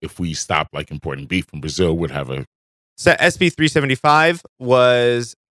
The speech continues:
Speaker 2: an additional, um,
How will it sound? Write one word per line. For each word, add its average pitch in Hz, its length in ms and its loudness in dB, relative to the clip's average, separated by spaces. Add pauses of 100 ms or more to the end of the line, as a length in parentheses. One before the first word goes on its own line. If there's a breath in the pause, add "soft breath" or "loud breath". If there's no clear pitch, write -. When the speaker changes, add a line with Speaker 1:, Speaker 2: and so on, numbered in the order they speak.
(100)
Speaker 2:
an 131 100 0
additional, 143 720 2 (1000)
um, 101 680 2